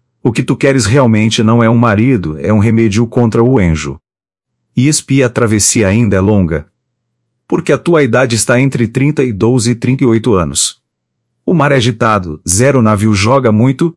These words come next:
precisas de um preparado para matar esse mal cruel e indefinível. Não te contentas com o remédio de Seneca, que era justamente a solidão, a vida retirada, em que a alma acaba todo o seu sossego.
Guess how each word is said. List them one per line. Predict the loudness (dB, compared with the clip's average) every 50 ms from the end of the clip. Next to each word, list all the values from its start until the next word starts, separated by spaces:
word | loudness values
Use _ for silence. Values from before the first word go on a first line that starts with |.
| _ _ _ _ _
precisas | _ -2 -2 0 0 0 0 2 2 2 0
de | 2 0
um | 0 0
preparado | 0 -2 -2 0 0 0 2 2 0 0 0 0
para | 0 0 0 0
matar | 0 0 0 0 0 0
esse | 0 0 0 0
mal | 0 2 0 0 -2
cruel | -2 -2 0 2 2 2 2 2 2 2
e | 2
indefinível. | 2 2 2 0 0 0 0 0 0 0 0 -2 -2 -4 -6 -8 _ _ _ _ _ _ _ _ _ _ _ _ _ _ _ _ _ _ _ -2
Não | -2 -2 0
te | -2 -2
contentas | -2 0 -2 0 0 0 0 0 0 -2 -2 -2 -2
com | 0 0
o | 0
remédio | 2 2 0 0 0 0 0 0
de | 0 0 -2
Seneca, | 0 0 0 0 0 0 -2 -4 -6 -10 -10 -14 _ _
que | _ -2
era | 0 2 2 0
justamente | 0 0 -2 0 0 0 2 2 0 0 0 0
a |
solidão, | 0 0 0 0 0 0 0 0 2 2
a | 0
vida | 0 0 0 0 0
retirada, | 0 0 0 0 0 0 0 0 0 0 -2 -2 -6 -8 -12 _ _ _ _
em | -4 -4 -2
que | 0 0
a | 0 2
alma | 2 2 0 0 0 0
acaba | -2 -2 -2 -2 -2 -2
todo | -2 -2 -2 0 0 0 0
o | 0
seu | 0 0 0 0
sossego. | -2 -2 -2 -2 -2 -2 -2 -2 -2 -4 -6 -8